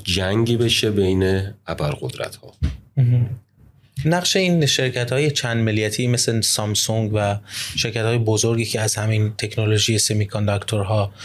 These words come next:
Speaker 2: بیشترین استفاده رو می‌کنن، نقش اونها رو چجور می‌بینید؟ یعنی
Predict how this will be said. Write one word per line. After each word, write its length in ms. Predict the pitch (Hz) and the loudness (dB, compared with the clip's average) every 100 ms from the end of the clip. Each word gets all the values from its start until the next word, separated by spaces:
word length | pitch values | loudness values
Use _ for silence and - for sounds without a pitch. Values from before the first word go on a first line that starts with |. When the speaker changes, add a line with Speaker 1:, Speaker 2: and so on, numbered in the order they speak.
| - - | -10 -4
Speaker 2:
بیشترین 420 | 110 - 110 110 | -2 0 0 2
استفاده 500 | 101 - - 107 120 | 0 -2 -4 -2 0
رو 80 | 117 | 0
می‌کنن، 580 | 107 107 107 107 101 98 - _ _ _ | -2 -2 0 0 -2 -4 -14 _ _ _
نقش 360 | 120 123 123 - | 0 0 0 0
اونها 680 | 131 120 117 123 123 135 - - - 127 | 2 2 2 0 0 -2 -6 -8 -10 -6
رو 300 | 113 113 107 | 0 0 0
چجور 340 | - 107 107 | 0 0 0
می‌بینید؟ 420 | 107 101 104 104 | 0 0 0 0
یعنی 440 | 107 110 107 104 | 0 2 0 -2